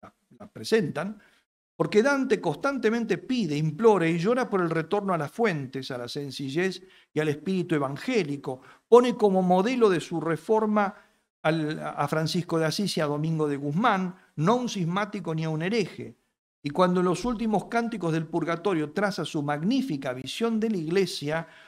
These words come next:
sufriendo bajo los golpes de los enemigos externos y por las miserias de sus hijos,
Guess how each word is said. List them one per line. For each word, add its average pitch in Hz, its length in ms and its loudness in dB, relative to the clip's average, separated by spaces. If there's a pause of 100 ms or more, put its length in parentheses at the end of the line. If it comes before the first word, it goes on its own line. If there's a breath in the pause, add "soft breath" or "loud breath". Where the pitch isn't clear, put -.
(180 loud breath)
sufriendo 214 540 0
bajo 156 260 0
los 147 140 0
golpes 175 440 2
de 143 60 -4
los 135 180 -4
enemigos 175 500 -4
externos 175 800 -2
y 170 120 -4
por 143 200 -6
las 127 180 -6
miserias 123 760 -6 (360 soft breath)
de 131 80 -2
sus - 320 -10
hijos, 196 460 -4